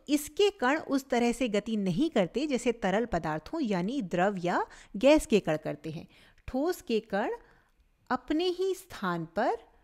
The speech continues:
कंपन करते हैं। यदि हम इसे पास से देखें, तो वो कुछ इस तरह का व्यवहार करते हैं कि वे अपने ही स्थान पर कंपन करते हैं और अगर हम तापमान बढ़ा दें,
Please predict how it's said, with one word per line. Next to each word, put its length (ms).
कंपन 400
करते 380
हैं। 240
यदि 240
हम 120
इसे 160
पास 320
से 100
देखें, 300
तो 120
वो 80
कुछ 220
इस 200
तरह 160
का 140
व्यवहार 360
करते 280
हैं 120
कि 140
वे 220
अपने 340
ही 240
स्थान 380
पर 160
कंपन 400
करते 340
हैं 220
और 100
अगर 340
हम 240
तापमान 500
बढ़ा 280
दें, 160